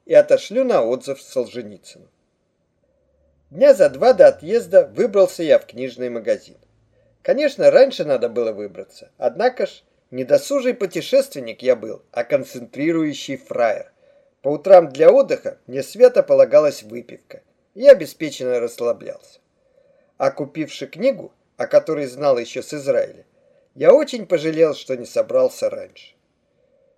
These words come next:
Писатель Михаил Шишкин, тут живущий где-то, сделал замечательный путеводитель «Русская Швейцария».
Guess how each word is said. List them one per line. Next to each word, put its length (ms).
Писатель 420
Михаил 420
Шишкин, 480
тут 220
живущий 500
где-то, 460
сделал 480
замечательный 720
путеводитель 800
«Русская 520
Швейцария». 760